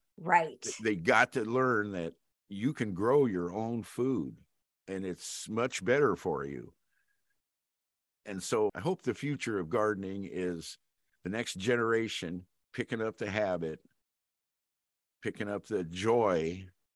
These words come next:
Speaker 2: of gardening. And once again, there's so, there's hydroponics, there's aeroponics. They have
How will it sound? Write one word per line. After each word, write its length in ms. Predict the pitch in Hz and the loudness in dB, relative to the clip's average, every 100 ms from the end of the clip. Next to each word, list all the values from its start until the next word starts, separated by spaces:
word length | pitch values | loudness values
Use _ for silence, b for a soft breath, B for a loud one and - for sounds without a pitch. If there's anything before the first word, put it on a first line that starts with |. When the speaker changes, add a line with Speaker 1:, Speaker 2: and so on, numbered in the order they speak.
| _ | _
Speaker 2:
of 480 | 101 90 85 76 - _ _ _ _ _ _ _ - | -4 0 -2 -4 -16 _ _ _ _ _ _ _ -10
gardening. 640 | 90 107 107 85 80 85 92 - _ 90 | 2 6 6 4 -2 -6 -10 -16 _ -8
And 220 | 98 98 - | -8 -8 -8
once 200 | 113 101 | -8 -4
again, 220 | 123 107 | -2 -2
there's 180 | 80 - | -4 0
so, 380 | 139 117 104 - | 2 2 -2 -4
there's 220 | 85 82 | -6 -2
hydroponics, 760 | 113 120 98 90 113 107 104 82 | 0 2 0 2 2 2 -2 -8
there's 160 | 78 | -6
aeroponics. 880 | 73 117 110 87 107 107 107 101 - | -2 0 0 0 -2 -2 -4 -6 -8
They 140 | 82 | -6
have 320 | 87 95 85 | -4 -4 -6